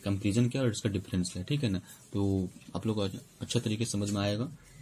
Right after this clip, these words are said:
आया, आ गया होगा, ठीक है ना। तो आज मैं सोचा कंपाउंड और mixture के बारे में कुछ बता दूं। यदि आप लोगों को अच्छा तरीके से समझ में आए तो वीडियो को like, share और subscribe जरूर से जरूर कर लें,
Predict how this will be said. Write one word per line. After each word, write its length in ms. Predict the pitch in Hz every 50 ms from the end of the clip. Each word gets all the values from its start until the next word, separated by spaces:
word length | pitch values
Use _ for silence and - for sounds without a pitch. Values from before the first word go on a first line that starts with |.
| - - - 90
आया, 220 | 98 104 107 - -
आ 100 | 101 104
गया 200 | 104 104 104 101
होगा, 220 | 104 110 104 113 110
ठीक 160 | - 139 131
है 60 | 110
ना। 80 | 98 92
तो 100 | 101 104
आज 120 | 101 101
मैं 180 | 107 101 101 98
सोचा 220 | 98 98 95 104
कंपाउंड 260 | 101 - 101 98 92 107
और 100 | 107 104
mixture 220 | 101 95 95 104
के 60 | 104
बारे 120 | 98 101 101
में 80 | 98
कुछ 140 | 101 98 98
बता 180 | 101 92 98 98
दूं। 120 | 101 123 139 - - - - - - - - - -
यदि 140 | 101 110 117
आप 140 | 110 -
लोगों 160 | 117 117 110 110
को 240 | 117 117 113 107 - - -
अच्छा 200 | 104 - - 117
तरीके 280 | 113 110 107 104 117
से 60 | 104 -
समझ 200 | 107 104 104 104
में 60 | 104 104
आए 80 | 104 104
तो 200 | - - 101 101 98 92
वीडियो 340 | 98 98 98 98 104 104
को 120 | 104 - 101
like, 260 | 98 98 98 104 113 - - - - - - - -
share 300 | - - 110 101 113 - - - - -
और 80 | - 101
subscribe 600 | - - - - - - 104 - - 120 120 117
जरूर 220 | 104 113 107 117
से 120 | 113 - 110
जरूर 220 | 98 101 95 95
कर 180 | 92 - 95 87
लें, 180 | 90 95 117